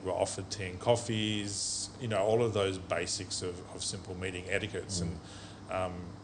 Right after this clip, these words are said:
Speaker 1: really understanding that, looking after our staff for their staff meetings and making sure that those things ran seamlessly as well, to a point where I ended up being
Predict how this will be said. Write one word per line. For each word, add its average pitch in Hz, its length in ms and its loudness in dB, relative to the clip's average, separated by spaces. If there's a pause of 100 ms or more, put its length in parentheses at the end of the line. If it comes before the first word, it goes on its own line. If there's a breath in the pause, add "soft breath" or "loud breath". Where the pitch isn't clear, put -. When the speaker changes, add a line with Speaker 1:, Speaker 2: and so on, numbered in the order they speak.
Speaker 1:
really 117 260 6
understanding 98 380 0
that, 104 260 2
looking 113 260 -2
after 95 340 2
our 82 100 0
staff 92 380 2
for - 140 0
their 90 160 0
staff 98 440 2
meetings 92 540 -4
and 85 260 -6 (340 loud breath)
making 95 340 -2
sure 92 240 0
that 90 200 -2
those 90 260 2
things 92 280 -4
ran 90 260 0
seamlessly 92 640 -2
as 87 160 -4
well, 117 280 2 (480 loud breath)
to 107 140 6
a 104 40 6
point 113 360 2
where 104 180 4
I 104 140 6
ended 147 240 4
up 98 180 8
being 98 220 2